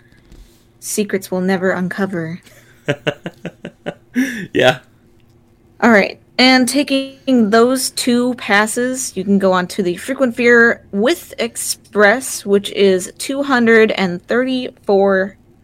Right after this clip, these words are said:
Speaker 1: dollars and ninety-nine cents, which isn't that much of an increase from the Rush of Fear with Express, which was two hundred nineteen, which is weird. Again, such a weird, uh,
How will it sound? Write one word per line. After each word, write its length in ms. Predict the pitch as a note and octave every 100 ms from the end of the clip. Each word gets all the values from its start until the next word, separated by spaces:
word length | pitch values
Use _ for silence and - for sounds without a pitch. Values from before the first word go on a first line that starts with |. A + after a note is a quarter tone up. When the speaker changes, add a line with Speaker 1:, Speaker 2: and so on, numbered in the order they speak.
| -
Speaker 1:
dollars 500 | F3 F3 F3 F3 -
and 220 | - F3
ninety-nine 440 | E3 E3 D#3+ D#3+ F3
cents, 380 | G3+ F3+ -
which 180 | B3 F#3+
isn't 260 | A#3 C4+ C#4
that 160 | B3
much 300 | A3+ A3+ G#3+
of 140 | - G3+
an 80 | G3+
increase 600 | G#3+ G3+ G#3+ G3+ - - -
from 460 | - G#3 G3+ G3
the 280 | G3+ F#3+ F3
Rush 360 | F3 G#3+ A#3 A3+
of 360 | G3+ G3+ G3
Fear 440 | G3+ F#3+ E3+ D#3+ - F3+
with 160 | F#3
Express, 640 | G3+ - - E3+ D3+ - - -
which 240 | E3 -
was 220 | E3 E3+
two 200 | - F3+
hundred 220 | E3+ D#3
nineteen, 720 | D#3 E3+ F#3 - - - - G3 _ _ _ _
which 180 | F3+ -
is 180 | F3 -
weird. 500 | G3 G3 E3 D#3+ F#3+ - -
Again, 500 | F3+ F#3+ E3+ D#3+ D#3+ _ -
such 220 | - F#3+
a 80 | F3+
weird, 320 | F3+ F3 E3+
uh, 320 | E3 E3